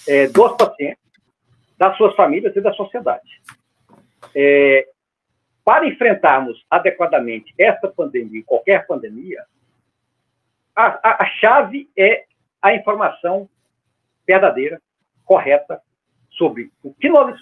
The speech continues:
qual é o problema, o que nós estamos enfrentando e quais as medidas adequadas a esse enfrentamento. Sobre a contagem de mortos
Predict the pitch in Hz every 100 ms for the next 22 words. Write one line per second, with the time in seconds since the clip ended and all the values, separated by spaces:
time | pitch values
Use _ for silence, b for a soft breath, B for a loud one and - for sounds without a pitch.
0 | _ 214 262 233 202 151 131 202 277 -
1 | 254 269 233 - 185 156 160 160 143 -
2 | 139 196 - 220 262 226 208 208 135 170
3 | 202 196 - 180 190 - 147 156 143 143
4 | 139 156 160 160 - - - _ _ _
5 | _ _ _ _ _ _ _ _ - -
6 | 277 285 262 208 - 233 190 - 190 220
7 | - - - _ _ _ _ _ _ _
8 | _ _ - 139 131 147 156 - - -